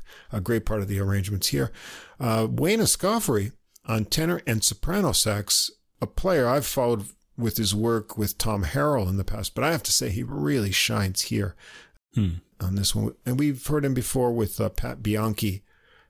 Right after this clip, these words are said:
Speaker 1: uh, episode thirty-nine,
Speaker 2: Right.
Speaker 1: Something to Say. We've got a couple guest performances, too. On one track here,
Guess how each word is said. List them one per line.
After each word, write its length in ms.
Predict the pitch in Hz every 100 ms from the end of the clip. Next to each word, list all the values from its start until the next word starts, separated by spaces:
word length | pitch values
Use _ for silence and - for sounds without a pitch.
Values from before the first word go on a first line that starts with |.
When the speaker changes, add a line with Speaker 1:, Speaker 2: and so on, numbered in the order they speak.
| _ 107
Speaker 1:
uh, 140 | - -
episode 520 | - - - 110 101
thirty-nine, 640 | - 113 104 101 101 98 95 -
Speaker 2:
Right. 40 | -
Speaker 1:
Something 440 | - 101 95 92
to 120 | -
Say. 540 | - - - 131 104 123 _ - - - - -
We've 120 | 147
got 100 | 156
a 40 |
couple 220 | 127 147 110
guest 340 | 117 117 -
performances, 720 | 113 - 110 104 98 101 92
too. 360 | - - 202 185 - - - -
On 240 | 120 110
one 200 | 123 135
track 380 | 135 120 104 -
here, 460 | - - 135 127